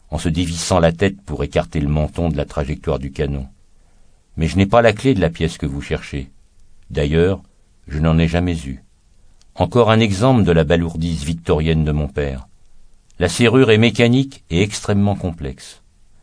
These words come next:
Une serrure tchoub », dit Molly, la voix étouffée par l'épaule de Maelkoum. « Et nous, on l'a, votre putain de clé, vous affolez pas. » « Ta puce marche toujours ? » lui demanda Kez. «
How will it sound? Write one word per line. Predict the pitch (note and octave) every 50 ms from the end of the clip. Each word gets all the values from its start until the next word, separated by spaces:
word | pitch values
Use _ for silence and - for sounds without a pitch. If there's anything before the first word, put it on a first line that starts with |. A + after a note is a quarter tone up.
| _ _ _ - - - - _ _ _
Une | - C#2 D2
serrure | D#2 - E2 D#2+ D#2+ D#2 D2+ D2 -
tchoub », | - - - C#3+ A#2 E2+ C2+ C2
dit | C2+ D#2 D#2
Molly, | D2+ D2+ D#2 D2+ D#2+ D#2 C#2 - _ _ _ - _ - - - - -
la | D#2+ E2 E2
voix | D#2+ E2+ E2
étouffée | E2+ E2 E2 F2 D#2+ - F#2+ F2+
par | D#2 F2 D#2+ D2+
l'épaule | D#2+ D#2+ - - F2 F2 E2
de | D2+ D#2
Maelkoum. « | D2 D2+ D#2+ D#2 D2+ C#2+ - - E2 D2+ C#2+ C#2 C2 - - _ _ _ _ _ _ -
Et | - F#2 F2+ E2 D#2+
nous, | E2 F2 F#2+ F#2+ E2+ E2 - -
on | - C#2+ C2+
l'a, | D2 G2+ C#3 C#3+ G#2
votre | E2+ E2 E2 - D2
putain | C2+ - D#2 - D#2+ D2
de | C#2+ C#2
clé, | - D#2 D2 C#2+
vous | C2+ D2+ D#2+ F2+
affolez | F2 - F2+ E2 C#2+ C2+
pas. » « | C2+ - G2+ F#2 - - _ _ _ _ _ _ _ _ _ _ _ - - - _ _ _ _ _ - -
Ta | D#2+ D#2+
puce | F2 F#2+ F#2+ F2+ - -
marche | F#2 F2 E2+ - -
toujours ? » | - F2 E2 E2+ G#2 C3 F3+ E3 - - _ _ _ _ _ - - -
lui | D#2+ F2 E2
demanda | F2 E2 D#2+ E2 E2+ E2+ E2
Kez. « | - - F#2+ G#2+ A#2